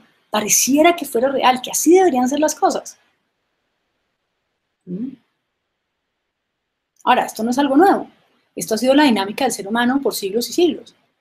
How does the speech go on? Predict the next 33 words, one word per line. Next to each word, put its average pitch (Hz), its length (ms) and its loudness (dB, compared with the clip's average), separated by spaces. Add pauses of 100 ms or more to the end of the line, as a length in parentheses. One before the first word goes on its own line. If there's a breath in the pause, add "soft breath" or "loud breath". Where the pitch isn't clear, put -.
(760)
La 196 100 -4
pregunta 196 320 0
es, 220 120 0
¿qué 254 120 0
tan 262 280 0
válido 269 320 4
es 277 100 -2
esto? 269 300 2
Pero 190 180 -6
como 190 220 -4
lo 185 120 -2
hemos 240 220 0
visto 294 260 2
como 269 200 4
realidad 185 500 2
y 233 140 4
no 277 340 6
como 185 300 -4
pensamiento, 185 680 -8 (680)
es 196 140 -8
decir, 208 420 -2 (520)
no 214 220 -2
lo 247 80 2
hemos 254 260 2
visto 277 380 0
como 208 380 -2
opcional, 208 1000 0 (800)
creer 196 300 -2
en 247 120 4
ello, 202 300 0 (300)
validarlo, 185 720 -2
prestarle 190 500 -8
atención, 220 580 -4